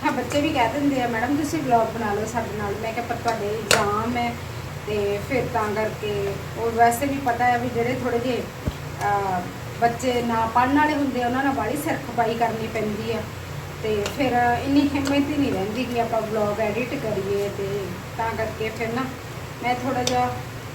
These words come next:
ਵਲੌਗ ਵਾਲਾ ਕੰਮ ਰੋਕ ਰੱਖਿਆ ਆ। ਬਸ ਜਦੋਂ ਤੁਸੀਂ, ਮੈਂ ਵਲੌਗ ਪਾਇਆ ਕਰੂੰਗੀ, ਤੁਸੀਂ ਉਹਨੂੰ ਸਪੋਰਟ ਜ਼ਰੂਰ ਕਰ ਦਿਆ ਕਰੋ ਜੀ, ਲਾਈਕ ਸ਼ੇਅਰ ਕਰ ਦਿਆ ਕਰੋ। ਥੈਂਕ ਯੂ ਤੁਹਾਡਾ ਬਹੁਤ ਵਧੀਆ, ਜੋ ਤੁਸੀਂ ਇੱਥੋਂ ਤੱਕ ਆਪਣੀ ਸਪੋਰਟ ਕੀਤੀ ਹੈ, ਬਹੁਤ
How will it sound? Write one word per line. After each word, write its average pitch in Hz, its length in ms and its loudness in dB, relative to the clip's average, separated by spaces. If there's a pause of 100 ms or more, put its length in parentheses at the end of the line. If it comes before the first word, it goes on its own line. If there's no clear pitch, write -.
ਵਲੌਗ 220 300 2
ਵਾਲਾ 220 160 0
ਕੰਮ 214 300 -2
ਰੋਕ 190 280 -2
ਰੱਖਿਆ 302 560 -2
ਆ। 294 40 0 (840)
ਬਸ 339 120 2 (160)
ਜਦੋਂ 262 180 2
ਤੁਸੀਂ, 269 380 -4
ਮੈਂ 233 160 4
ਵਲੌਗ 220 360 2
ਪਾਇਆ 190 180 2
ਕਰੂੰਗੀ, 254 400 -2 (120)
ਤੁਸੀਂ 233 260 -2
ਉਹਨੂੰ 208 200 -2
ਸਪੋਰਟ 190 460 -4
ਜ਼ਰੂਰ 214 320 -2
ਕਰ 233 200 0
ਦਿਆ 220 140 -2
ਕਰੋ 208 320 -2
ਜੀ, 226 80 -4
ਲਾਈਕ 202 280 -4 (140)
ਸ਼ੇਅਰ 247 280 -2
ਕਰ 208 200 -2
ਦਿਆ 214 100 0
ਕਰੋ। 254 300 -2 (760)
ਥੈਂਕ 202 260 -4
ਯੂ 254 100 -2
ਤੁਹਾਡਾ 247 240 2
ਬਹੁਤ 214 440 0 (100)
ਵਧੀਆ, 220 300 -2
ਜੋ 277 180 0
ਤੁਸੀਂ 220 400 -4
ਇੱਥੋਂ 214 480 -4
ਤੱਕ 240 180 0
ਆਪਣੀ 214 340 -4
ਸਪੋਰਟ 202 380 -2 (160)
ਕੀਤੀ - 240 -4
ਹੈ, - 40 2
ਬਹੁਤ 370 340 -4